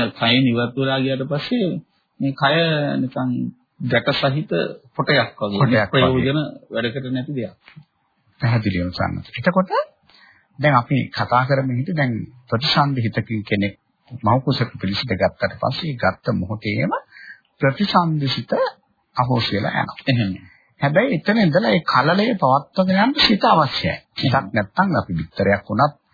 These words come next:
Speaker 2: ඒ බිත්තරයක් අපි අද කාලේ තියෙන පාම් බිත්තරනේ ගම් බිත්තරයක් ගත්තාම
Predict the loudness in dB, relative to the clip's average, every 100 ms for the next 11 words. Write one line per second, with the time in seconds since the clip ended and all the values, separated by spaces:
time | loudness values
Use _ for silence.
0 | -20 _ _ _ _ _ -4 0 2 0
1 | -6 -12 _ _ -4 -4 0 2 2 0
2 | -4 -6 -4 -2 0 2 0 0 -4 0
3 | 2 2 -2 -4 -4 -4 0 0 0 -2
4 | -2 2 2 2 0 -2 -4 -4